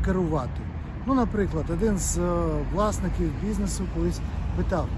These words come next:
«А як ми можемо керувати майбутнім, якщо ми на нього не впливаємо?» І тут є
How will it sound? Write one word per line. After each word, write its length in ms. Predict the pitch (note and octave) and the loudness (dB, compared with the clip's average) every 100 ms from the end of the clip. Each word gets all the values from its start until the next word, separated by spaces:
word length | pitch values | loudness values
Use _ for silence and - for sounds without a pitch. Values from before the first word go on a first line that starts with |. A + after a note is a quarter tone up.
| - - - E3 | -2 -2 0 2
«А 60 | |
як 200 | G3 A3+ G3 | 4 4 2
ми 100 | G3 | 2
можемо 500 | G3 F#3 E3+ F3 E3 | 4 2 2 2 2
керувати 480 | F#3 F3+ E3+ F3 E3+ | 0 2 2 0 0
майбутнім, 640 | D#3+ E3+ F3 A#3+ A#3+ F3+ D3 - - - - D#3+ | 0 0 0 -2 0 0 -2 -2 -4 -4 -4 0
якщо 420 | F3+ - A#3 A3+ | 0 0 2 4
ми 200 | G3 G3 | 4 2
на 140 | F#3 | 2
нього 380 | F3 G3 E3+ F3 | 2 2 2 2
не 120 | F3 | 2
впливаємо?» 800 | E3 - F3 E3 C#3 - - - - - - - - - - - - - - - - - - F#3+ | 0 0 2 2 0 0 0 0 -2 -4 -4 -4 -4 -4 -4 -4 -4 -4 -4 -4 -4 -4 -2 -2
І 40 | F#3 | 0
тут 140 | C#4 - - - - - - - - | 0 0 -2 -4 -4 -4 -2 -2 2
є 200 | A#3 | 2